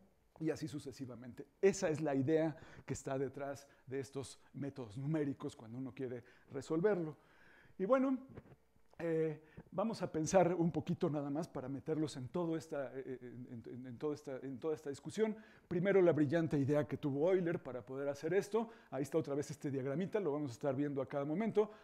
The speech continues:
Ahorita piénsenlo nada más en una sola línea, es para ecuaciones diferenciales ordinarios, y piensen que tienen este problema que está aquí.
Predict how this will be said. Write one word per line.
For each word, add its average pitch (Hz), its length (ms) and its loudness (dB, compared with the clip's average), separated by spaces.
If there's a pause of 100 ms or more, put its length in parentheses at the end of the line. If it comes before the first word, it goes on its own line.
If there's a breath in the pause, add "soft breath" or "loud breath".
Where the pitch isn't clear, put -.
Ahorita 156 340 2
piénsenlo 185 480 2
nada 165 240 2
más 160 300 0
en 147 140 -4
una 175 160 -2
sola 160 220 2
línea, 208 340 2
es 202 120 -2
para 139 340 -2 (320 loud breath)
ecuaciones 139 500 0
diferenciales 139 580 -6
ordinarios, 202 640 0 (280 loud breath)
y 156 60 -4
piensen 226 360 -2
que 190 100 4
tienen 202 360 2 (180)
este 180 260 0
problema 147 500 0
que - 80 -8
está 131 180 -8
aquí. 113 180 -18